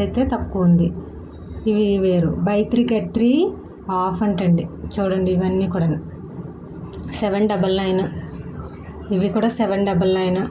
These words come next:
ఇవన్నీ కూడా buy three get three అంట. సెవెన్ డబల్ నైన్, సెవెన్ డబల్ నైన్, అన్నీ కూడా సెవెన్ డబల్ నైన్. త్రీ తీసుకుంటే ఇంకో త్రీ మనకి ఫ్రీ అయితే వస్తుంది. ఇవి చూడండి, వన్ టూ డబల్ నైన్, వన్ టూ డబల్ నైన్. ఇవన్నీ కూడా మళ్ళీ వెస్ట్రన్ వేర్, కిడ్స్ వేర్,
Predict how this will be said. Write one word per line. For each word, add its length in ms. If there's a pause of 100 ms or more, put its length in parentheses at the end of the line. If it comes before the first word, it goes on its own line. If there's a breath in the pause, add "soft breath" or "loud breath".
(300)
ఇవన్నీ 340
కూడా 200
buy 100 (160)
three 140 (100)
get 140 (120)
three 220
అంట. 120 (120)
సెవెన్ 280
డబల్ 280
నైన్, 200
సెవెన్ 280
డబల్ 240
నైన్, 200
అన్నీ 260
కూడా 200
సెవెన్ 260
డబల్ 300
నైన్. 180 (1700)
త్రీ 100 (100)
తీసుకుంటే 460
ఇంకో 260
త్రీ 140 (180)
మనకి 300
ఫ్రీ 140 (100)
అయితే 240
వస్తుంది. 480
ఇవి 220
చూడండి, 260
వన్ 140 (100)
టూ 140
డబల్ 260
నైన్, 180
వన్ 100 (100)
టూ 120
డబల్ 280
నైన్. 120 (160)
ఇవన్నీ 380
కూడా 180
మళ్ళీ 200 (120)
వెస్ట్రన్ 380
వేర్, 200 (960)
కిడ్స్ 320
వేర్, 180